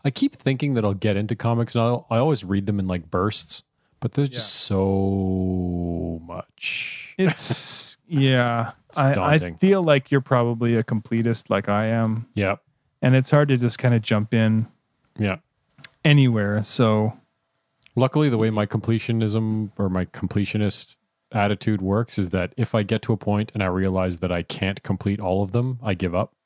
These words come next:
Speaker 2: <laughs>
Speaker 1: So,
Speaker 2: That's usually the
Speaker 1: saves
Speaker 2: way to go. And, you know.
Speaker 1: saves me a lot of time. <laughs>
Speaker 2: Exactly. Frees up a lot of time for others.
Speaker 1: Yeah.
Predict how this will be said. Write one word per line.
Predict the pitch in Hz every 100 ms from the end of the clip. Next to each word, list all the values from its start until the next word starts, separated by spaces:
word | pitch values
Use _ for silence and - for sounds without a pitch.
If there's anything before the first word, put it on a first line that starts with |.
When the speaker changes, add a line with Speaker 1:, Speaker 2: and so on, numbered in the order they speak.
| _ _ _ -
Speaker 2:
<laughs> | 175 147 226 196 220 - 214 165 196
Speaker 1:
So, | - 101 90
Speaker 2:
That's | 85 156
usually | 139 135
the | 123
Speaker 1:
saves |
Speaker 2:
way | 127
to | 123
go. | 117 131
And, | 117 117 - -
you |
know. |
Speaker 1:
saves | 123 113 107 98
me |
a | 98
lot | 90 87
of | 85
time. | 87 82 85 -
<laughs> | - -
Speaker 2:
Exactly. | - 123 147 - - - - - -
Frees | 147 139
up | 139 123
a |
lot | 113 120
of | _
time | 113 123 123
for | _ 104 123
others. | 131 127 - - - - _ -
Speaker 1:
Yeah. | 104